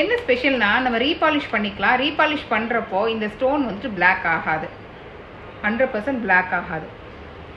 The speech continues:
அவ்வளோ அழகா இருக்கும். ஓகேவா? இதோட பிரைஸ் வந்துட்டு only எயிட் தேர்ட்டி ஃபைவ். எயிட் தேர்ட்டி ஃபைவ் with ஜிமிக்கி. ஜிமிக்கியோட எயிட் தேர்ட்டி ஃபைவ். சூப்பர் இல்ல?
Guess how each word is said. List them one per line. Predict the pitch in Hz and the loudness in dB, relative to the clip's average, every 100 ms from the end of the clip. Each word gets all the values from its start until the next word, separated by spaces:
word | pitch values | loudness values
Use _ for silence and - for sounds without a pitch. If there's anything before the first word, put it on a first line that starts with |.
| - - 202 | -16 -12 -6
அவ்வளோ | 202 190 | -2 0
அழகா | 175 170 165 | 0 -2 -4
இருக்கும். | - 214 320 - - - - - - - - 214 | -4 -6 -6 -8 -16 -16 -16 -16 -16 -16 -14 -8
ஓகேவா? | 208 240 294 330 - - - - - 269 | -2 0 0 -2 -10 -14 -12 -12 -10 0
இதோட | 302 262 233 | 2 2 0
பிரைஸ் | 226 277 262 | 0 -2 -2
வந்துட்டு | 208 202 240 | -4 -2 -2
only | 202 247 254 | 0 2 4
எயிட் | 254 294 202 | 4 2 0
தேர்ட்டி | - 170 | 0 -4
ஃபைவ். | - - - - - - - - - - - - - - 226 | -10 -12 -14 -16 -18 -18 -18 -18 -18 -18 -18 -16 -16 -2 0
எயிட் | 240 208 | 2 2
தேர்ட்டி | 190 196 190 | 2 0 2
ஃபைவ் | 254 - - - - - | 2 2 -6 -16 -14 -2
with | 294 - 285 | -2 0 0
ஜிமிக்கி. | 202 175 - - - - - - - - - - - - - - - - - - - | 0 0 0 -2 0 0 0 -2 -6 -8 -12 -14 -14 -16 -16 -14 -14 -14 -16 -10 -2
ஜிமிக்கியோட | 240 254 240 214 269 | -2 2 4 6 6
எயிட் | 185 - | 4 0
தேர்ட்டி | 151 160 180 | -4 -6 -10
ஃபைவ். | - - - - - - - - - - - - - - - - - - - - - - | -12 -16 -18 -18 -16 -16 -18 -16 -18 -18 -16 -16 -16 -16 -16 -16 -16 -16 -16 -16 -16 -8
சூப்பர் | 240 233 226 | -4 0 0
இல்ல? | 240 | 0